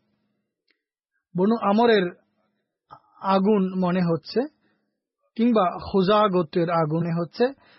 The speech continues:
আবু সুফিয়ান বলে, "আমার গোত্রের সংখ্যা এর চেয়ে অনেক কম।" এরই মাঝে মহানবী সাল্লাল্লাহু আলাইহি ওয়াসাল্লামের প্রহরীদের কয়েকজন তাদেরকে দেখে ফেলে এবং তাদের তিনজনকে বন্দী করে মহানবী সাল্লাল্লাহু আলাইহি ওয়াসাল্লামের সমীপে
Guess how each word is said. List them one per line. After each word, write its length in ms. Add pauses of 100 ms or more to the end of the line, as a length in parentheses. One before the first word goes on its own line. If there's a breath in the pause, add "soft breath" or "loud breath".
(140)
আবু 220
সুফিয়ান 500
বলে, 340 (300 soft breath)
"আমার 420
গোত্রের 320 (160)
সংখ্যা 400 (100)
এর 160
চেয়ে 300
অনেক 180 (120)
কম।" 320 (1200 soft breath)
এরই 240
মাঝে 480
মহানবী 440
সাল্লাল্লাহু 420
আলাইহি 160
ওয়াসাল্লামের 100 (320 soft breath)
প্রহরীদের 580
কয়েকজন 520
তাদেরকে 500
দেখে 360
ফেলে 280 (360 soft breath)
এবং 280
তাদের 360
তিনজনকে 520
বন্দী 340
করে 320 (340 soft breath)
মহানবী 460 (280 soft breath)
সাল্লাল্লাহু 540
আলাইহি 280
ওয়াসাল্লামের 120 (100)
সমীপে 480